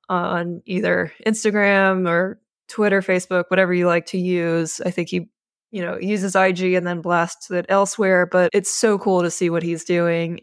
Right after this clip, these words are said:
And he's always doing shows. He's always in shows. It's, it's awesome.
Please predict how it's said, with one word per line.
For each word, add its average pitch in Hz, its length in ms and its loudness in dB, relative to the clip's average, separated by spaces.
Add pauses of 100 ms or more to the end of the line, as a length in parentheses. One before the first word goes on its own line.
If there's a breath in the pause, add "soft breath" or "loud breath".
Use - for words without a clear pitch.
And 170 500 -4
he's 185 240 -4 (180)
always 220 380 2
doing 175 260 2
shows. 165 560 0
He's 226 200 -6 (120)
always 233 460 2
in 214 140 0
shows. 202 560 2
It's, 190 340 -4 (640 soft breath)
it's 240 160 -8
awesome. 165 580 -2